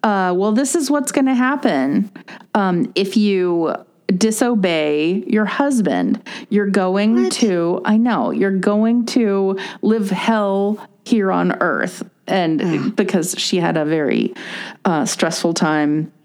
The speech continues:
Speaker 1: in this facility with a roommate who really had some severe mental problems.
Speaker 2: Right.
Speaker 1: Um, so this just, this cracks me up. So it's loophole religion. She talks to the husband. He says,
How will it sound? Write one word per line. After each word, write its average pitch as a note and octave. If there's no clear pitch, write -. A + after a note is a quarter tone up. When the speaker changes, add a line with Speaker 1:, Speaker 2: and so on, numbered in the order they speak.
Speaker 1:
in F#3
this E3+
facility D3
with F#3
a F3+
roommate D3+
who F#3
really D#3
had C#3
some C#3+
severe D#3
mental C#3+
problems. -
Speaker 2:
Right. F#3
Speaker 1:
Um, D#3
so D#4
this C4
just, F#4
this C4
cracks G#3
me F#3+
up. -
So F#3
it's -
loophole G3+
religion. F3
She -
talks A#3+
to C4
the A#3
husband. G3+
He G#3
says, F#3+